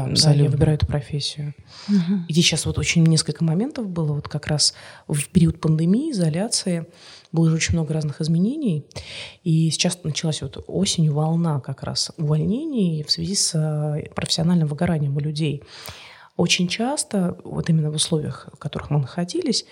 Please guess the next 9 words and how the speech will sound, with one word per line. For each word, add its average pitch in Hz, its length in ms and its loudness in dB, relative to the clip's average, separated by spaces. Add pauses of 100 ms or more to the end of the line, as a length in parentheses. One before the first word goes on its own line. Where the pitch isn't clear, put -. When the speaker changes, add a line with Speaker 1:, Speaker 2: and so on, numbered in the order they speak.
(420)
Speaker 1:
при 165 120 4
удалённой 170 440 4
работе 185 480 -2
руководители 175 460 0
стали 170 300 0
использовать 160 440 0
очень - 180 0
много 160 180 2
контроля. 160 840 -2